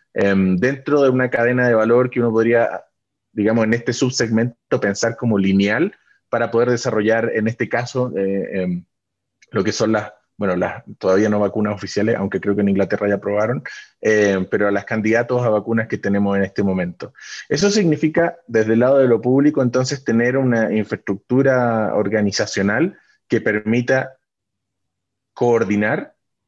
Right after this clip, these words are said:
a los diferentes actores que estarían involucrados en una política orientada por misión, em, a partir de un organismo o de capacidades específicas.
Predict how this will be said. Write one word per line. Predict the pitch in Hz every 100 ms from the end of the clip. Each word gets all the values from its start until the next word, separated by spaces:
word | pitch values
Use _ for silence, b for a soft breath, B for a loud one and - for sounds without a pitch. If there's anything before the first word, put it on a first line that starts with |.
| _ _ -
a | 110
los | 110
diferentes | 107 110 117 156 160
actores | 131 135 131 131
que | 127
estarían | 117 110 123
involucrados | 123 113 107 95 120 120
en | 117
una | 113
política | 110 110 110 113
orientada | 107 104 101 101
por | 101 95
misión, | 98 - 190 220 b b b _ -
em, | 113 107 104 101 95 92 -
a | 113
partir | - 117 165 165
de |
un | 175
organismo | 156 127 120 147 160 180
o | 127
de | 120
capacidades | 113 107 104 120 147 165
específicas. | 135 98 - - 90 80